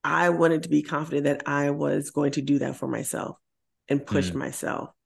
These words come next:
Speaker 1: And back then I was like, "No, I'm not confident that I'm going to do this for myself." I, it's easy. I'm gonna rest. I'm gonna pick,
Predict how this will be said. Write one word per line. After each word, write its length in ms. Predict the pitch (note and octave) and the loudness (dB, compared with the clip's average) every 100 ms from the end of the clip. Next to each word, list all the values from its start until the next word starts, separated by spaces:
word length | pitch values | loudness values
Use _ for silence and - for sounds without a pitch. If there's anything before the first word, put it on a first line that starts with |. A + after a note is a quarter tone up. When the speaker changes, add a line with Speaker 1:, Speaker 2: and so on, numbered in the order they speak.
| _ _ _ _ | _ _ _ _
Speaker 1:
And 460 | C#3 C#3+ C#3+ B2+ C#3 | 2 4 4 4 4
back 240 | F3+ E3+ | 2 2
then 160 | F3 E3+ | 0 2
I 60 | F#3+ | 2
was 100 | F#3+ | 2
like, 140 | F3 | 2
"No, 220 | E3+ F#3+ | 4 4
I'm 140 | E3+ D#3+ | 4 4
not 280 | E3 - | 2 -2
confident 600 | E3 D3+ D#3+ C#3+ C#3+ C3+ | -4 -6 -4 -2 0 0
that 360 | C#3+ C#3+ C#3+ - - C#3+ | 0 0 -2 -4 -4 0
I'm 240 | D3+ D#3 | 2 2
going 420 | D3 E3 E3 D3+ | 2 4 4 4
to 580 | - D3+ D3+ D3+ D3 D3+ - | 2 2 4 4 2 -2 0
do 200 | E3+ B3 | 0 2
this 260 | D3 C3 | 0 -2
for 140 | - C3+ | -4 -2
myself." 380 | B2+ - C3 C#3 | 0 2 0 2
I, 160 | - - - _ - | 0 -2 -20 _ 0
it's 160 | A3+ A#3+ | 2 6
easy. 220 | D#4+ D#3+ | 6 6
I'm 60 | |
gonna 160 | D#3+ E3 | 4 4
rest. 320 | G#3 F3+ D#3 | 6 4 4
I'm 80 | E3 | 4
gonna 120 | D#3 | 4
pick, 160 | D3 | 0